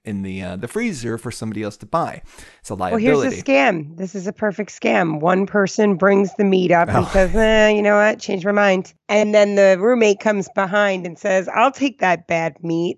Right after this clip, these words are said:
Speaker 2: for the discount."
Speaker 1: <laughs>
Speaker 2: There's a little tip. I, I lace every show with a little tip on how you can break the law.
Speaker 1: Oh, I know.
Speaker 2: <laughs>
Speaker 1: I know. This is following on the heels, or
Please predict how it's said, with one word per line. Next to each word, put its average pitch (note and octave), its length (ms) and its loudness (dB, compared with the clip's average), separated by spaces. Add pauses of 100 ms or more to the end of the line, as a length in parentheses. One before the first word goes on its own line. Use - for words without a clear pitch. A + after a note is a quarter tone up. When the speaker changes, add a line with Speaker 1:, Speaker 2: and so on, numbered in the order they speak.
Speaker 2:
for - 220 -12
the F3+ 100 -8
discount." F3+ 760 0
Speaker 1:
<laughs> - 60 -20 (280)
Speaker 2:
There's A3 180 2
a A3+ 60 6
little A3+ 200 6
tip. A3 360 0
I, G#3+ 200 2 (100)
I A#3+ 120 0
lace C4+ 420 0
every A#3+ 320 -6
show G#3 340 0
with F3+ 200 -6
a G#3 40 -6
little G3 300 -2
tip - 400 -2
on D#3+ 160 0
how D#3+ 240 -4
you D#3 220 -6
can F3 240 -4
break D#3 320 -12
the E3+ 100 0
law. D3+ 420 0
Speaker 1:
Oh, G#3 180 4
I G#3 180 4
know. F#3 320 2 (120)
Speaker 2:
<laughs> - 120 -18
Speaker 1:
I E3+ 160 4
know. F3 180 2
This F3 220 0
is G3+ 100 -6
following E3 680 0 (100)
on D3 180 0
the C#3 80 -2
heels, C3 540 -2
or C#3+ 180 2